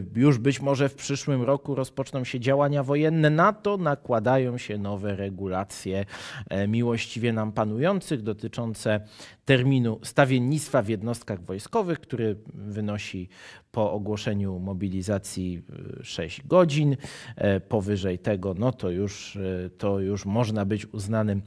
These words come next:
za dezertera. Wokół tego wielka dyskusja się roztacza.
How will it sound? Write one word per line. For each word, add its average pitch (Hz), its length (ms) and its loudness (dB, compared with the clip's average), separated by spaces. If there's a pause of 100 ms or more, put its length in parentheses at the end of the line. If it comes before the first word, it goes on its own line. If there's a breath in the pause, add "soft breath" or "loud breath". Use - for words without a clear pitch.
(380 loud breath)
za 101 520 4
dezertera. 113 680 8
Wokół 104 340 -2
tego 101 380 0 (260 soft breath)
wielka 110 560 4
dyskusja 110 640 0
się 139 240 2
roztacza. 151 640 4